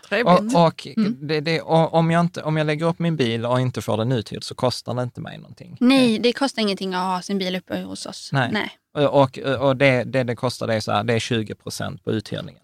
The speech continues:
Speaker 3: Precis.
Speaker 2: Ja.
Speaker 3: Mm.
Speaker 2: Toppen. Och det har vi också sagt, eh, i en bisats här, att liksom om det, man hyr ut och någon ska köra långt
Speaker 3: Mm.
Speaker 2: så får man extra betalt för det,
Speaker 3: Precis.
Speaker 2: liksom.
Speaker 3: Det
Speaker 2: Ja.
Speaker 3: kan också vara värde, för den frågan får vi ofta så här, ja, men,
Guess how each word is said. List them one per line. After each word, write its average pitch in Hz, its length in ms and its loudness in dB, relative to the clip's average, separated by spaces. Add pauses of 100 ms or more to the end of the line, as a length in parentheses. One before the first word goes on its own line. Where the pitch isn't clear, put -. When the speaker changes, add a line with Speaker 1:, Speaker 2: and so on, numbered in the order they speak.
Speaker 3:
Precis. - 580 -2
Speaker 2:
Ja. - 180 0
Speaker 3:
Mm. 214 180 -4 (540)
Speaker 2:
Toppen. 139 500 -4 (320)
Och 147 340 6
det 139 140 4
har 143 140 4
vi 135 100 2
också 127 220 -4
sagt, - 380 -8
eh, 113 160 -2
i 113 220 -2
en 113 120 -2
bisats 117 540 -4
här, 113 200 -4
att 120 320 -4 (100)
liksom 127 280 -2
om 120 180 0
det, 120 140 0
man 123 160 2
hyr 127 220 2
ut 117 200 0
och 117 60 -2
någon 113 140 0
ska - 140 -6
köra 113 280 0
långt 123 540 -2 (140)
Speaker 3:
Mm. 226 140 2
Speaker 2:
så 143 120 2
får 117 160 0
man 113 160 0
extra 107 320 -6
betalt - 440 -6
för - 120 -8
det, - 200 -10 (100)
Speaker 3:
Precis. - 260 -2
Speaker 2:
liksom. - 340 -8
Speaker 3:
Det 233 120 2
Speaker 2:
Ja. 262 60 2
Speaker 3:
kan 320 120 4
också 330 220 0
vara 214 100 0
värde, 214 240 -2
för 240 120 -4
den 262 200 2
frågan 233 300 -2
får 196 160 -2
vi 202 100 -4
ofta - 200 -10
så - 120 -8
här, 190 80 0
ja, 233 80 2
men, 214 180 0